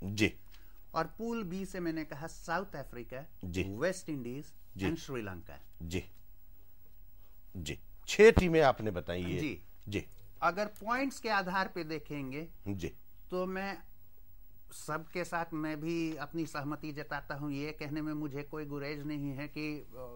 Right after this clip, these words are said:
Speaker 2: साउथ अफ्रीका और ऑस्ट्रेलिया जो है अपने अपने पूल से छह छह मैचें अगर जीत जाएं तो
Speaker 1: हम्म।
Speaker 2: बड़े आश्चर्य की बात नहीं होगी, because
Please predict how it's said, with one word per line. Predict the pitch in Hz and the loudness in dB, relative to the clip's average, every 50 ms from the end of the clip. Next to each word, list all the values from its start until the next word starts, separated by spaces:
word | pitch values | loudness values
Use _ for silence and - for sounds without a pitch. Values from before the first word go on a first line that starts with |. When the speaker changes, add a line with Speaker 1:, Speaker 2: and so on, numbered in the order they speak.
| 127 131 135 | -12 -12 -12
Speaker 2:
साउथ | 147 - 160 151 151 - | -4 0 0 0 2 2
अफ्रीका | 156 143 - 156 156 139 160 | 0 -2 -2 -4 -4 -2 0
और | 160 160 160 | 0 2 2
ऑस्ट्रेलिया | 156 147 - - 156 147 151 151 160 156 | 0 0 -2 -4 -4 -2 0 -2 -2 -2
जो | 143 143 | -2 -2
है | 131 151 151 | -2 -2 -2
अपने | 147 - 160 151 | -2 -2 -2 -2
अपने | 151 - 151 151 147 | -2 -2 -4 -6 -6
पूल | 147 - 160 156 147 | -4 -4 -4 -4 -4
से | - - 151 | -4 -6 -8
छह | 143 - - 139 | -8 -6 -6 -6
छह | 139 - 156 151 | -2 0 0 0
मैचें | 143 139 135 131 - 147 139 | 0 0 -2 -2 -2 -2 -2
अगर | 135 127 135 131 | 0 0 0 0
जीत | 110 107 120 170 202 202 - | 0 0 0 0 0 0 0
जाएं | 165 127 107 120 120 135 156 | -2 -2 -2 -4 -4 -4 -4
तो | - - - - 165 | -6 -8 -6 -4 -2
Speaker 1:
हम्म। | 160 | 0
Speaker 2:
बड़े | 165 170 160 | 2 2 2
आश्चर्य | 143 135 - - 156 147 143 139 | 0 -2 -4 -4 -2 -2 -2 -2
की | - 131 | -4 -4
बात | 113 117 113 110 - - | -2 -2 -2 -2 -4 -6
नहीं | 117 113 120 117 | -4 -4 -4 -4
होगी, | 98 90 82 87 98 | -4 -6 -6 -6 -6
because | 120 139 170 170 - - 202 196 175 - - - - - - | -4 -2 -4 -4 0 2 2 4 4 2 0 -4 -10 -12 -10